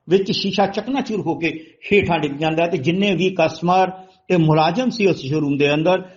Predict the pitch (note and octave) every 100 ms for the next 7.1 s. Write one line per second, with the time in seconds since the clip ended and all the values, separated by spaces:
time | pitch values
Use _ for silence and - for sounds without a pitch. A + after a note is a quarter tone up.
0 | _ - F3+ E3 D#3 - F#3+ F3 C#3+ C#3
1 | C#3 C#3+ D3 C3 E3+ F3+ E3 D3 C#3+ D#3
2 | E3 - _ - F3+ F#3 - F3 F3+ F3+
3 | G#3 G3 E3 D#3 D#3+ - D#3+ D3+ D#3 D#3+
4 | D#3 C#3 C#3+ C#3+ D3+ E3 D#3+ F3+ A#3+ -
5 | B2 - _ _ _ _ D#3+ D#3 E3+ E3
6 | - - _ _ A#3 - B3+ G#3+ A3 A3
7 | A3